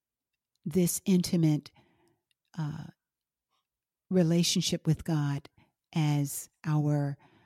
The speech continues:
uh, shepherd. A very simple thing that can be done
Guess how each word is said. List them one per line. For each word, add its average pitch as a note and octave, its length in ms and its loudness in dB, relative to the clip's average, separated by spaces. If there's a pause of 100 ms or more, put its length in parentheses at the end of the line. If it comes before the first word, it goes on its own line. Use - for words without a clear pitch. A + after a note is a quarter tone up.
(240)
uh, C#3+ 360 -6
shepherd. - 600 -4 (680)
A E3+ 80 -4
very A3+ 540 2
simple F#3+ 680 -2
thing D3 440 -2
that D3 180 -4
can D3+ 140 -2
be C#3+ 140 0
done C#3+ 280 -2